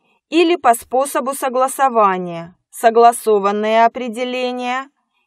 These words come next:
или при помощи других способов, управления, примыкания. Несогласованные определения. Сравните.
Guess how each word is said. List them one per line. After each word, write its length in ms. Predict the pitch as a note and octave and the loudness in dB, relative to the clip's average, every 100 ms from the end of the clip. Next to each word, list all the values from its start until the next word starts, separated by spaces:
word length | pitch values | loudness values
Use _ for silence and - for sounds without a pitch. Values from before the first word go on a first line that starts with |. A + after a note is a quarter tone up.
| _ _ | _ _
или 440 | C4 E4 F#4 B3+ E3 | -2 2 2 2 -4
при 220 | - B3 | -6 -8
помощи 580 | - C4 D4 D#4+ - D#4 | -2 -2 0 -4 -6 -6
других 500 | D#4+ E4+ C4+ B3 - | -2 -2 -2 -8 -8
способов, 960 | - - G#3 G3+ G3 F3 E3+ D3 _ _ _ _ _ | -12 -2 0 0 -4 -8 -8 -10 _ _ _ _ _
управления, 1120 | - B3 C#4 A#3 G#3 G#3 G3 G3 G#3 B3+ D4+ _ _ | -8 -2 4 4 2 -2 -2 -2 -2 -4 -6 _ _
примыкания. 1080 | - B3+ C4 D4+ - A3 F#3+ F3 E3+ D#3+ E3+ _ _ _ _ - | -10 -8 -6 -6 0 2 0 -6 -10 -12 -16 _ _ _ _ -8
Несогласованные 1500 | C4 D4 C#4+ B3 A#3+ A#3 - A#3 A#3 B3 C4+ C#4+ D#4 E4 F#4 _ | -6 -4 -2 0 4 4 2 2 4 2 -2 -6 -4 -4 -4 _
определения. 1200 | G#3+ A#3 - A#3+ C#4 C4 A#3+ F#3+ F3+ E3+ D#3+ E3 - _ _ _ _ | 0 0 0 -6 -6 -4 -2 -2 -2 -8 -10 -12 -16 _ _ _ _
Сравните. 960 | - - D#4 F#4 D#4+ B3+ G#3+ - F3 E3+ | -12 -2 0 2 0 -4 -4 -6 -16 -18